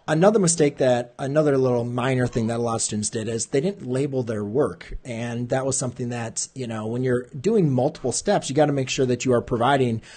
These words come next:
you know, all of these were angles, right? Angle, angle, angle, angle.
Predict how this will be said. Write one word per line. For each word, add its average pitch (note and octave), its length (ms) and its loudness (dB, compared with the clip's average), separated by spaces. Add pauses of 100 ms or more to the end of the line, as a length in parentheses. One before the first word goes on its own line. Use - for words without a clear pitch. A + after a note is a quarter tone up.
(100)
you C#3 80 0
know, B2+ 60 0
all E3 220 6
of F3 80 6
these D#3 180 6
were B2 100 0
angles, B2 420 0
right? B2+ 200 -2
Angle, B2 380 -2
angle, B2+ 400 -2
angle, B2 480 -4
angle. C3+ 480 -2